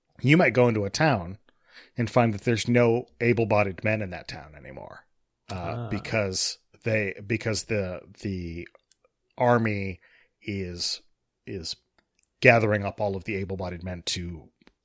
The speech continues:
Speaker 1: to form an army.
Speaker 2: And this is, like, a, a hook that the players could catch on to, or it's an explicit thing that
Speaker 1: Correct.
Speaker 2: they know, or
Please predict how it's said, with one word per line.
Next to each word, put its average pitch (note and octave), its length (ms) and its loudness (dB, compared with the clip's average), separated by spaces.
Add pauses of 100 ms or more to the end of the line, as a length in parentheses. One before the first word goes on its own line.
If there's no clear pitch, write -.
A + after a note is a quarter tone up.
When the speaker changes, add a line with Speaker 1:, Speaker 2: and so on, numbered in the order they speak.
(200)
Speaker 1:
to G2 260 -6 (220)
form G2 220 -4
an F2+ 80 -6
army. - 440 -2 (360)
Speaker 2:
And C3+ 140 -2
this C#3+ 160 0
is, B2 120 0
like, B2 200 -2
a, A2 300 -6
a C3+ 120 -4
hook C#3+ 300 2
that A#2+ 160 -6
the B2 60 -8
players B2+ 400 -2
could A2 220 -8
catch B2+ 300 -4
on D3 220 0
to, D#3 280 2
or C3 160 4
it's A#2 160 -4
an A2 100 -8
explicit - 440 -6
thing C3 120 -4
that B2 60 4
Speaker 1:
Correct. A2 320 2
Speaker 2:
they B2+ 60 -2
know, C#3 480 2
or G2+ 500 -4